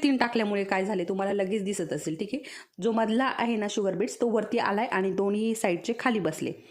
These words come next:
हा इथे प्रॉब्लेम होतो किंवा त्याच्यामध्ये झोळही पडतो. आपण, अ, तीन, अ, दोनपेक्षा जर जास्त टाकले ना, तीन किंवा चार, तर मध्ये असं थोडंसं झोळ पडल्यासारखा होतो, ठीक आहे. त्याच्यामुळे दोन दोनच घाला,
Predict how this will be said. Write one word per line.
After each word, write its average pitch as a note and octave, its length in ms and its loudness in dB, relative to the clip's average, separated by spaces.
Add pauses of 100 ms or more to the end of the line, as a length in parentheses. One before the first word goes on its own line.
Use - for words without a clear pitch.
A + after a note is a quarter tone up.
(200)
हा A#3 140 -2
इथे A3 420 -2 (140)
प्रॉब्लेम F#3+ 360 2
होतो E3+ 280 -2
किंवा A3+ 260 2
त्याच्यामध्ये A3+ 460 0
झोळही G#3+ 400 4
पडतो. G3+ 380 0
आपण, G3 260 0 (340)
अ, F#3 200 2 (140)
तीन, A#3 200 4
अ, G#3+ 280 2
दोनपेक्षा A3+ 420 4
जर G#3 140 2
जास्त G#3+ 320 2
टाकले G#3+ 280 0
ना, G#3 120 2 (440)
तीन A3 220 2
किंवा G3 160 2
चार, G#3+ 260 2
तर A3 100 0
मध्ये G#3 340 2
असं G3 240 0
थोडंसं G3+ 260 2
झोळ G3+ 280 2
पडल्यासारखा F#3 540 2
होतो, E3 240 0
ठीक B3 220 0
आहे. D4+ 120 0
त्याच्यामुळे G#3+ 360 -2
दोन G#3+ 220 0
दोनच G3 280 0
घाला, F3+ 160 2